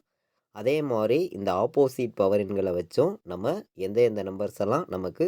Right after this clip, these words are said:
தொடர்ந்து வந்துகிட்டு இருக்குதுங்கிறதையும் நம்ம பார்க்கலாம். பார்த்தீங்கன்னா, வாங்க. அதே மாதிரி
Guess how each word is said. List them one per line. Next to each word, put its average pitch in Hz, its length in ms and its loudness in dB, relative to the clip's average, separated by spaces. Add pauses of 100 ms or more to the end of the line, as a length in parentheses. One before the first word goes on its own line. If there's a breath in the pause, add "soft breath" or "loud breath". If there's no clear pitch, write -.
(100)
தொடர்ந்து 107 400 -2
வந்துகிட்டு 95 360 -4
இருக்குதுங்கிறதையும் 90 800 -6
நம்ம 85 340 -6
பார்க்கலாம். 98 480 -4
பார்த்தீங்கன்னா, 87 520 -10 (100)
வாங்க. 90 320 -8 (2000)
அதே 123 220 6
மாதிரி 113 340 2